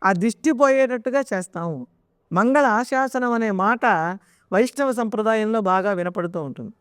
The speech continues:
మామూలుగా ఎవరైనా పెద్దవాళ్ళు వస్తే, "మా పిల్లవాడిని ఆశీర్వదించండి, కొంచెం దీవించండి" అంటాం. "మంగళాశాసనం చెయ్యండి" అంటారు.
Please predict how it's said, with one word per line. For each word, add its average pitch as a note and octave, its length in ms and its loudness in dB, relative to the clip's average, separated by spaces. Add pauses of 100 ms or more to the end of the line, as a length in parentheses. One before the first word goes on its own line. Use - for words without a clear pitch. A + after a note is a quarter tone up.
(440)
మామూలుగా A#3+ 400 4
ఎవరైనా A#3 380 0
పెద్దవాళ్ళు G#3+ 480 0
వస్తే, G#3 160 -4
"మా G#3+ 140 0
పిల్లవాడిని G#3+ 460 0
ఆశీర్వదించండి, G#3 880 0
కొంచెం F#3 340 -4
దీవించండి" G#3 640 2
అంటాం. E3+ 340 -4 (400)
"మంగళాశాసనం A3 880 2
చెయ్యండి" G3 520 0
అంటారు. E3 400 -4